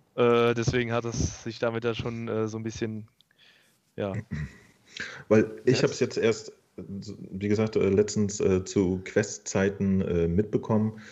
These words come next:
Speaker 2: und dann bist ja jetzt offensichtlich schon seit drei Jahren dran an dem Projekt, ne? Äh, kannst du mal beschreiben, ob es, äh, mit der Quest-Version jetzt einen, einen großen, o-, oder ein größeres Feedback gab, äh, als
Speaker 1: Auf jeden
Speaker 2: vorher
Speaker 1: Fall,
Speaker 2: mit der
Speaker 1: ja.
Speaker 2: Steam-Version?
Speaker 1: Also die Quest,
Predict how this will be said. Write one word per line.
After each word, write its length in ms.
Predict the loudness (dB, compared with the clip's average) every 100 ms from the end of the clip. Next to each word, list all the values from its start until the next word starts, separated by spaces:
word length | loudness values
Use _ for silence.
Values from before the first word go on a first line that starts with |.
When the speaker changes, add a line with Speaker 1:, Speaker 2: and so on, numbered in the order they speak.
| -20 -6
Speaker 2:
und 320 | 0 0 2
dann 360 | 2 4 2 0
bist 180 | 0
ja 80 | 2
jetzt 220 | 2 2
offensichtlich 460 | -4 -2 -2 0 -2
schon 220 | 0 0
seit 320 | 4 2 2
drei 140 | 2 4
Jahren 220 | 4 2
dran 300 | 0 2 2
an 80 | 0
dem 100 | -4
Projekt, 380 | -4 -4 -4 -4
ne? 140 | -4 -6 -20 -20 -18 -20 -20 _
Äh, 500 | 0 2 2 -2 -4 -2
kannst 180 | 0
du 60 | 4
mal 60 | 4
beschreiben, 440 | 4 2 2 0
ob 220 | -2 0
es, 340 | 2 2 0 -4
äh, 480 | -2 -2 -2 -4 -6 -8 -10 -12 -18 -20 -20 -2
mit 280 | 4 6 6
der 60 |
Quest-Version 500 | 4 2 4 4 4
jetzt 240 | 2 0 0
einen, 180 | -2 0
einen 100 | 0
großen, 640 | 2 2 4 4 4 0
o-, 180 | 4 4
oder 180 | 6 6
ein 80 | 4
größeres 300 | 2 0 -4
Feedback 460 | 0 0 2 0
gab, 320 | 0 -2 -4 -12 -20 -10
äh, 220 | -6 -6
als 240 | -4 -4 0
Speaker 1:
Auf 80 |
jeden 140 | 0 0
Speaker 2:
vorher 100 | 0
Speaker 1:
Fall, 100 | 0
Speaker 2:
mit 80 | 2
der 140 | 0
Speaker 1:
ja. 80 | -2
Speaker 2:
Steam-Version? 540 | -6 -4 -2 0 0
Speaker 1:
Also 420 | -2 -4 -8 -10 -18 -20 -20 -18
die 60 |
Quest, 340 | -12 -4 -4